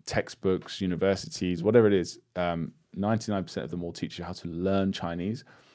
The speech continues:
And what you end up doing is learning about the language and not actually speak, like, l-, consuming it, learning how to consume it is, is the best, like, acquire. Um,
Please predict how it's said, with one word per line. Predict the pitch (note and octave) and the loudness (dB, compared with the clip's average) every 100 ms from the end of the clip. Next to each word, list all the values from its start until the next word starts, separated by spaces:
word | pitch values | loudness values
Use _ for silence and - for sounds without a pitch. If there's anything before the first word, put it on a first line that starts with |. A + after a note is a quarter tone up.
| _ - | _ 0
And | C3 | 4
what | D3+ | 6
you | C#3+ | 8
end | B2+ | 8
up | G2 G2+ | 6 4
doing | E3 C#3 A2 - | 6 8 6 2
is | F#2 G2 F#2+ F#2 - - - _ _ | 0 2 2 0 -6 -18 -20 _ _
learning | - G2+ G2+ G2 | 2 4 6 4
about | F#2+ F#2+ G2 | 4 4 4
the | F#2 | 0
language | F2 F2 F2 E2 | -4 -4 -6 -6
and | F2 | -6
not | F2+ - | -6 -6
actually | D#2 - - E2 D#2 - - - - - | -10 -12 -12 -10 -10 -10 -12 -12 -14 -14
speak, | - - G#2+ - | -16 -10 -8 -2
like, | F#2 - | -2 -2
l-, | E2+ - | -8 -8
consuming | - F#2 - C#3 A#2 E2+ | -8 -6 0 4 4 4
it, | - | 0
learning | G2 G2 F#2 | 2 2 0
how | G#2 F#2+ | -4 -4
to | - | -6
consume | - E2+ - E2+ E2+ | -10 -8 -8 -10 -12
it | - | -12
is, | F#2+ F2 - - | -10 -10 -14 -20
is | - | -18
the | - | -10
best, | - - | -10 -10
like, | - - _ | -14 -18 _
acquire. | - - - G2 F2+ - - - _ - _ _ _ _ _ - - - _ _ _ _ - | -10 -8 -4 -6 -6 -10 -14 -20 _ -20 _ _ _ _ _ -8 -8 -8 _ _ _ _ -2
Um, | G2 F2+ F2 | 0 0 -2